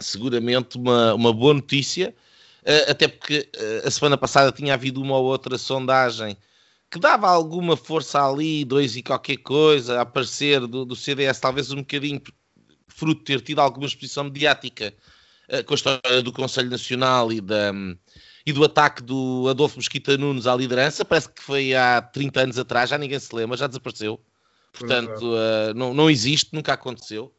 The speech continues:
Speaker 1: Ahm, e, eh, eh, eu estes números, eh, eh, diria que pode haver aqui alguma correlação um bocadinho larga.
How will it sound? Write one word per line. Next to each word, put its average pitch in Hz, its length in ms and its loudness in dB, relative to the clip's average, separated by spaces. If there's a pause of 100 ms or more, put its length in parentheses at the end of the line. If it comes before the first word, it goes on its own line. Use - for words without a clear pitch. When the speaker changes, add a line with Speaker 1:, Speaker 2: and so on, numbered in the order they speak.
(720)
Speaker 1:
Ahm, 165 760 0 (260)
e, 190 220 0
eh, 190 500 2
eh, 214 300 -6
eu 330 200 -4
estes 226 320 -2
números, 196 520 0
eh, 202 40 4
eh, 196 440 2
diria 190 440 2
que 180 480 -4 (360)
pode 208 240 4
haver 160 180 0
aqui 160 160 0
alguma 156 320 0
correlação 131 760 0
um 131 40 -8
bocadinho 139 460 -8
larga. 123 520 0